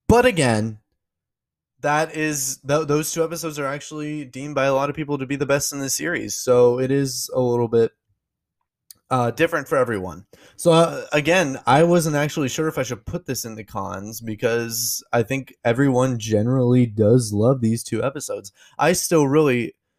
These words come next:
I guess I really like them, but they, they did have some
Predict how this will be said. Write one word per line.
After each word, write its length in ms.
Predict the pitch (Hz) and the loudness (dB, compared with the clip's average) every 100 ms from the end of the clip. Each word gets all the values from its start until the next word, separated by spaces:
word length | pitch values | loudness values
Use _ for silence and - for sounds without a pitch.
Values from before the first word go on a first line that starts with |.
| _ _ | _ _
I 120 | - 135 | 0 2
guess 220 | 151 151 | 2 2
I 60 | |
really 380 | 135 135 151 127 | 0 2 2 0
like 400 | 107 110 147 185 | 0 2 2 0
them, 340 | 202 226 226 185 | 0 0 -2 -6
but 180 | 131 | -4
they, 540 | 143 147 143 127 113 - _ _ | -2 -2 -2 -6 -12 -20 _ _
they 160 | - 139 | -2 -2
did 240 | 127 156 | 2 2
have 380 | 139 139 139 131 | 2 2 2 0
some 260 | - 127 | -4 -6